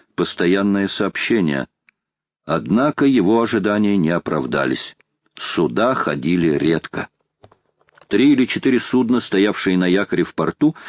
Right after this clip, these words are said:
составляли весь местный торговый флот. И ни одно из них не шло ни в Мельбурн,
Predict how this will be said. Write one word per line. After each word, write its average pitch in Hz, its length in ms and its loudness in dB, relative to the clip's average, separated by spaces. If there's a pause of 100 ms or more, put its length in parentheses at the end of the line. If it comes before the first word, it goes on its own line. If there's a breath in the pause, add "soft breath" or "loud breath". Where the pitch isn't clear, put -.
(180 loud breath)
составляли 139 680 2
весь 135 400 2
местный 120 480 2
торговый 95 500 2
флот. 90 440 0 (1600)
И 170 140 2
ни 175 120 4
одно 90 680 2
из 69 300 -2
них 71 340 -2
не 73 180 0
шло 76 440 0
ни 73 220 0
в 60 140 -4
Мельбурн, 139 680 0